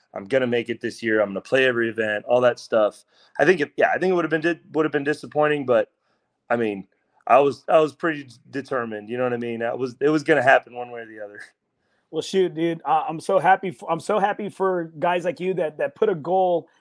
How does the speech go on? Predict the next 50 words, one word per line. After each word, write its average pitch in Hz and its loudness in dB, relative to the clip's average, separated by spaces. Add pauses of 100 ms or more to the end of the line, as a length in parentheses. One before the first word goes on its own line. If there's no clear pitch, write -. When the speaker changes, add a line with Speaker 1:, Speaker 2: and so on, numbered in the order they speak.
(100)
Speaker 2:
in 175 -8
mind 165 0
and 156 -8
that 147 0
reached 185 -6
that 160 -2
goal. 170 2
And 165 -2
it 165 -6
seemed 254 -6
like 214 -2 (180)
it 185 0
was 214 0
pretty 240 2
badass 196 2
because 170 -4
you 175 -6
reached 208 -4
that 190 -2
goal 196 0
pretty 180 -4
early, 170 -2
and 156 -8
so 165 0 (280)
you 180 -6
could 165 -6
kinda 180 2
just, 175 -2
uh, 175 2 (240)
you're 185 0
playing 208 -2
with, 196 -2
like, 175 4
house 190 4
money, 180 -2
right? 165 2 (360)
Speaker 1:
Th-, 165 0
that 170 8
was, 156 2 (200)
that 143 10
was, 143 6
I, 143 8
I 131 6
think 147 4
I 147 8
said 147 0
that, 127 4
like, 123 -6
ten 135 -6
times 123 -6